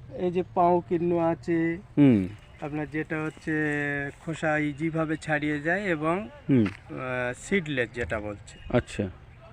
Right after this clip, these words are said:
Speaker 1: মানে দানাটা ওর ভিতরে নেই বললেও চলে, খুব
Speaker 2: হুম।
Speaker 1: কদির দুই একটা থাকে।
Speaker 2: হুম।
Speaker 1: তারপরে পাঞ্জাব কিন্নু আছে, আর মৌসুম্বি মালটার মধ্যে তো প্রচুর ভ্যারাইটি।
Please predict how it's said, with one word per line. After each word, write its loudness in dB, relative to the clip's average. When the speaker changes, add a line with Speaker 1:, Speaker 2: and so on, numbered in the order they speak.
Speaker 1:
মানে -2
দানাটা 4
ওর -2
ভিতরে -6
নেই 0
বললেও -2
চলে, -8
খুব 4
Speaker 2:
হুম। 4
Speaker 1:
কদির -4
দুই -2
একটা -6
থাকে। -10
Speaker 2:
হুম। 4
Speaker 1:
তারপরে -4
পাঞ্জাব 4
কিন্নু 4
আছে, -2
আর 0
মৌসুম্বি -2
মালটার 4
মধ্যে -2
তো -6
প্রচুর -2
ভ্যারাইটি। 2